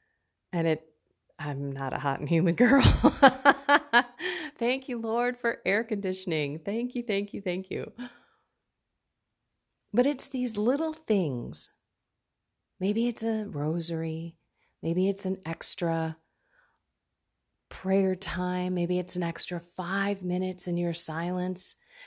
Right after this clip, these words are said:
Maybe it's periodical silence throughout the day. I think we forget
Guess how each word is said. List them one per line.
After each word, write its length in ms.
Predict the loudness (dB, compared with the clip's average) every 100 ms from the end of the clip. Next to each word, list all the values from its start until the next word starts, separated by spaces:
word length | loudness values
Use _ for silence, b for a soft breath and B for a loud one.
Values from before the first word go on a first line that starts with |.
| B
Maybe 260 | 0 4 4
it's 160 | 2 -4
periodical 880 | -8 -2 2 4 2 0 -4 -4
silence 680 | -4 -2 -2 0 0 -2 -2
throughout 400 | -2 -2 -2 -4
the 80 | -6
day. 580 | -4 -4 -4 -6 -8 -14 _ _ _ _ _ _ _ _ _ _ _ _ _ _ _ _ _ _ _ _ _ _ _ _ _ _ _ _ _ _ _ _ _ _ _ _ _ _ _ _ _ _
I 100 | -4
think 220 | -2 0
we 140 | 0 -2
forget 680 | -2 -4 -2 -2 -2 -6